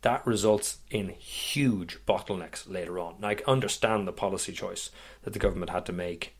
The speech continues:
and I supported it at the time. But we, I was a critic of the austerity regime, of course, but I,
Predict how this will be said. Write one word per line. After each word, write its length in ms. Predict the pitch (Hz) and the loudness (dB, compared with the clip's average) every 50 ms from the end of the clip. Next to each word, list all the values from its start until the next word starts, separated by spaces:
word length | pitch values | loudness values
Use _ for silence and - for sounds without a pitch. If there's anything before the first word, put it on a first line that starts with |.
| - - - | -14 -10 -6
and 160 | 104 101 95 | -4 -4 -2
I 80 | 90 87 | -2 -2
supported 400 | - - 110 - 110 104 90 90 | -4 -4 0 2 4 4 4 2
it 20 | |
at 60 | 87 - | -4 -6
the 80 | - | -6
time. 380 | - 101 104 98 92 87 87 - - - - - - - - - - | -4 -4 -2 -2 -2 -4 -8 -10 -14 -16 -16 -16 -16 -20 -16 -6 0
But 200 | - 107 104 104 | 0 0 2 2
we, 420 | 104 98 95 92 90 92 92 - - - - 104 104 | -2 -2 -2 -2 -4 -6 -8 -10 -10 -4 0 0 4
I 60 | 107 | 6
was 120 | 110 110 104 | 4 4 4
a 40 | 98 | 4
critic 320 | - 160 165 143 - - | 6 8 8 8 6 4
of 200 | 120 107 92 95 | 2 2 2 4
the 140 | 104 98 95 | 2 2 2
austerity 420 | 87 - - - 113 107 101 92 | 2 -2 2 4 6 6 6 4
regime, 440 | 90 87 87 92 104 117 120 104 90 | 2 0 0 2 2 2 2 2 0
of 80 | 85 - | -4 -6
course, 360 | - 95 87 82 - - - - - - - - | -6 -6 -4 -4 -4 -6 -6 -10 -16 -20 -6 2
but 120 | - 107 104 | 4 4 6
I, 120 | 101 98 | 6 4